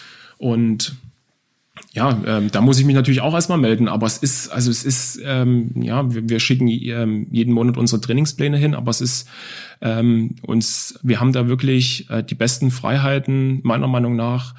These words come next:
ähm, Sport, unseren, unsere sportliche Tätigkeit auszuüben. Wettkämpfe, Trainingslager,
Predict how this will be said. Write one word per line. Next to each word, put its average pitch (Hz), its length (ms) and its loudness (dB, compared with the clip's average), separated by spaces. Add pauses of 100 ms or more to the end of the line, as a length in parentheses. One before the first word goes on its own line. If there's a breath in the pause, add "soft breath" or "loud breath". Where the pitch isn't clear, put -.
(460 soft breath)
ähm, 120 720 2
Sport, - 500 -6
unseren, 120 400 2
unsere 117 300 0
sportliche 127 400 0
Tätigkeit 131 440 -2
auszuüben. 113 640 0
Wettkämpfe, 127 460 0
Trainingslager, 120 840 0